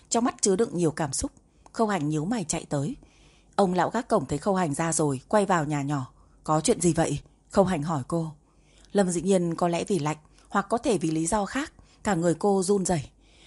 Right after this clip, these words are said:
Khâu Hành cởi áo công nhân khoác lên người cô, hỏi, em bị sao thế? Lâm Dĩ Nhiên chỉ ngước mắt nhìn anh,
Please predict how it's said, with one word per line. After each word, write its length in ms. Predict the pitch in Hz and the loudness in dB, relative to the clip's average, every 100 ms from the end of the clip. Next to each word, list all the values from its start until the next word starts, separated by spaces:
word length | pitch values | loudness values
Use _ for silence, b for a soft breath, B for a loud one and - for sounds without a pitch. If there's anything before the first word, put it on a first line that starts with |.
| b | b
Khâu 140 | - 208 | 2 4
Hành 220 | 185 147 | 2 0
cởi 180 | 185 151 | 0 0
áo 140 | 151 | -2
công 200 | 220 196 | -2 0
nhân 180 | 190 165 | 0 -2
khoác 220 | 294 320 | -4 -4
lên 120 | 208 | -4
người 160 | 170 139 | -2 -2
cô, 220 | 170 165 | 2 0
hỏi, 320 | 147 175 139 - b b _ | 0 -4 -4 -6 b b _
em 180 | 196 190 | 2 4
bị 140 | 185 | 4
sao 220 | - 175 165 | 2 0 0
thế? 200 | 220 262 - b b b b b | -2 -4 -10 b b b b b
Lâm 200 | 190 196 | 2 2
Dĩ 120 | 175 | 2
Nhiên 240 | 180 190 175 | 0 -2 -2
chỉ 120 | 151 | -2
ngước 220 | 147 311 311 | -2 -4 -4
mắt 160 | 311 | -4
nhìn 160 | 190 143 | -4 -4
anh, 240 | - 165 | -4 -8